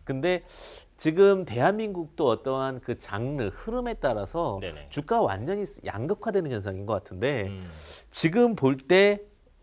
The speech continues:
Speaker 1: 좀 흥행작,
Speaker 2: 음.
Speaker 1: 흥행 장르는 어떤 게 있을까요?
Speaker 2: 그러니까요. 그러니까 이게 코너가 이름이 계절 테마잖아요.
Speaker 1: 그쵸.
Speaker 2: 계절에 맞아야 된단 말이에요.
Speaker 1: 맞습니다.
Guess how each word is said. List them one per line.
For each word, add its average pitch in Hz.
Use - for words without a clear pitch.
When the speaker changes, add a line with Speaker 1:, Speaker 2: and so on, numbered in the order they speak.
Speaker 1:
좀 139
흥행작, 233
Speaker 2:
음. 87
Speaker 1:
흥행 226
장르는 104
어떤 175
게 156
있을까요? -
Speaker 2:
그러니까요. 123
그러니까 123
이게 151
코너가 240
이름이 131
계절 240
테마잖아요. 101
Speaker 1:
그쵸. 92
Speaker 2:
계절에 156
맞아야 98
된단 113
말이에요. 69
Speaker 1:
맞습니다. 101